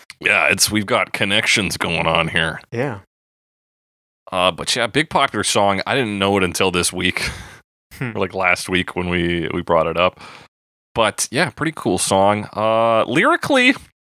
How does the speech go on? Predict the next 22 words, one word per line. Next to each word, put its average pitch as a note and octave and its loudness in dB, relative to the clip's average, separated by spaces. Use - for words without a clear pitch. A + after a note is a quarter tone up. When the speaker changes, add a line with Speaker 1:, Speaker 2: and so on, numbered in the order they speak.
Speaker 1:
not D3+ 0
the - -4
greatest, F#2+ 2
<laughs> - 0
I B2 0
don't E3+ 0
think. G3+ 0
Speaker 2:
Yeah, F#3+ 4
it's F#3 2
kind A3+ 2
of, G#3+ 0
it's F3 0
in G3+ 0
this G3 0
style, E3 2
uh, C#3 2
and C#3 -2
Graham E3+ 4
Goldman C3+ 4
specifically B2 0
was, A2 -2
like, A2 -2